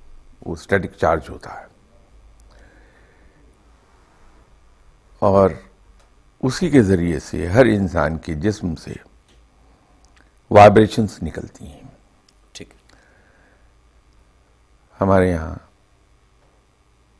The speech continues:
Speaker 1: जो ओवरहेड लाइंस बिछती हैं बिजली की,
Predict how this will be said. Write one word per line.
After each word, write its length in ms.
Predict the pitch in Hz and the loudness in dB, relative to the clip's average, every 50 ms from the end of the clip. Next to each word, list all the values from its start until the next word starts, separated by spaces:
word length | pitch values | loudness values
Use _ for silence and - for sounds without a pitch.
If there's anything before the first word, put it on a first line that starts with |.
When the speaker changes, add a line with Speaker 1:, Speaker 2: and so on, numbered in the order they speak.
| _ _ _ - - - | _ _ _ -20 -18 -16
Speaker 1:
जो 340 | 80 80 82 - - - - - - - | -12 -10 -8 -8 -8 -10 -12 -12 -4 -2
ओवरहेड 480 | 92 110 120 113 95 98 87 73 69 73 | 0 2 2 2 2 0 -4 -4 -6 -4
लाइंस 400 | 82 80 85 85 82 80 - - - | -4 -4 -2 -4 -6 -8 -10 -12 -12
बिछती 340 | 90 82 - - - - 80 | -12 -12 -12 -14 -12 -12 -10
हैं 260 | 76 - - - - - _ _ _ _ _ _ _ _ _ _ _ _ _ | -10 -12 -14 -18 -20 -20 _ _ _ _ _ _ _ _ _ _ _ _ _
बिजली 380 | 107 - - 71 85 190 208 98 | -12 -12 -10 -8 -6 -6 -6 -8
की, 160 | - - - | -8 -14 -18